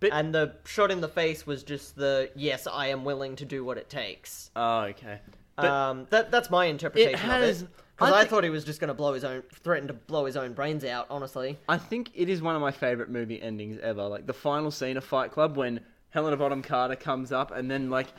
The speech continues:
Speaker 1: they're both holding hands as they're watching the whole fucking city be destroyed.
Speaker 2: Yeah.
Speaker 1: And the fucking Pixie song starts playing, which is incredible.
Speaker 2: Yeah.
Speaker 1: That song, it just fits it so perfectly.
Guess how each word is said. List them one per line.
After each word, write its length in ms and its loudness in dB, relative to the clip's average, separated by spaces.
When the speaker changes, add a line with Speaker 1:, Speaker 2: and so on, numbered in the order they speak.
Speaker 1:
they're 160 6
both 240 4
holding 320 4
hands 340 0
as 100 -6
they're 140 4
watching 320 0
the 60 -2
whole 220 0
fucking 340 -4
city 300 -2
be 120 2
destroyed. 720 0
Speaker 2:
Yeah. 540 2
Speaker 1:
And 440 6
the 100 -2
fucking 260 0
Pixie 320 -6
song 300 0
starts 320 0
playing, 440 -2
which 200 -4
is 180 -12
incredible. 640 4
Speaker 2:
Yeah. 340 2
Speaker 1:
That 220 6
song, 440 4
it 180 0
just 340 -4
fits 240 2
it 140 -4
so 240 4
perfectly. 720 -2